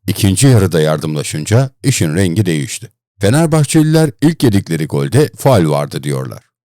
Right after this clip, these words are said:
Bence yok. Sarı lacivertliler biraz baskı yapıp koşmaya başlayınca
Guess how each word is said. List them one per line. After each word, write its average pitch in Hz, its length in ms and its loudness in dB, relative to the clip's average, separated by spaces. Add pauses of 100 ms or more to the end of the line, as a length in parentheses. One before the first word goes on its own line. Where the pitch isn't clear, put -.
(100)
Bence 76 280 -4
yok. 131 300 2 (540)
Sarı 160 240 2
lacivertliler 151 760 2
biraz 127 260 2
baskı 92 280 -2
yapıp 92 340 0
koşmaya 92 420 0
başlayınca 131 640 2